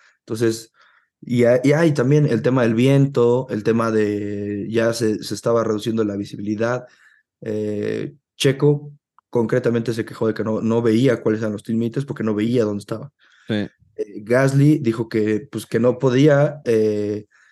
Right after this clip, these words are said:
Speaker 1: eh, controlar el coche para mantenerlo, mantenerlo adentro porque no tenía agarre. Y él también fue muy claro, los límites fueron para todos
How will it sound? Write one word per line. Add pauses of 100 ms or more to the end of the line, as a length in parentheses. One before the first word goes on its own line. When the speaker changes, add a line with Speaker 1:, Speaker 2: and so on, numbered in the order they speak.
(220)
Speaker 1:
eh, (160)
controlar
el
coche
para
mantenerlo,
mantenerlo
adentro
porque
no
tenía
agarre. (760)
Y
él
también
fue
muy
claro,
los
límites
fueron
para
todos